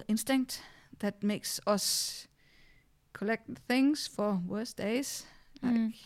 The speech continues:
Speaker 1: we need to survive. It's always in the back of our head. We need to survive. So we have a tendency, tendency of hoarding.
Speaker 2: Mm.
Speaker 1: Basically, everyone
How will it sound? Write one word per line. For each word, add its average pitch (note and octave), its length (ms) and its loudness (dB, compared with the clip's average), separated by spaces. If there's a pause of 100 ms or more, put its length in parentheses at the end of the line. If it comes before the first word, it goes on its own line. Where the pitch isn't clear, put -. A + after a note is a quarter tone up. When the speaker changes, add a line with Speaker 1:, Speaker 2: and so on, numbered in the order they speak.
(960)
Speaker 1:
we F#3 60 -4
need B3 240 0
to C#4 140 -4
survive. B3+ 580 0
It's - 160 -8
always C4+ 400 0
in B3 120 6
the G#3 60 0
back G3+ 220 -2
of A3 160 -8
our G3 80 -4
head. G3 180 -4
We D#3+ 80 -4
need A#3+ 200 0
to C4 100 -6
survive. B3 340 -4 (1160)
So - 280 -4
we A3+ 120 0
have A#3 200 -4
a - 40 -14
tendency, A#3 580 -2
tendency C#4 500 0
of A3 140 -2
hoarding. F3+ 380 -4 (1200)
Speaker 2:
Mm. A#3 100 6
Speaker 1:
Basically, A#3+ 640 0
everyone F#3+ 640 -6